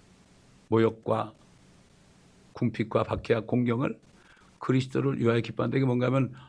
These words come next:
아, 주님께서 이 모든 것을 다 받았기 때문에, 내가 받아야 될 건데 받았기 때문에,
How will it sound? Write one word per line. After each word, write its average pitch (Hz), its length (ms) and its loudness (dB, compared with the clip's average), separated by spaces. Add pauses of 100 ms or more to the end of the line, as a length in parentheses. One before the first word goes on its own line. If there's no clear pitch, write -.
아, 143 480 -2
주님께서 160 840 6 (200)
이 165 140 8
모든 143 320 8
것을 151 260 6
다 - 280 -4
받았기 143 480 6
때문에, 131 720 4 (460)
내가 147 320 10
받아야 156 300 12
될 147 180 8
건데 143 400 8
받았기 131 400 4
때문에, 123 540 2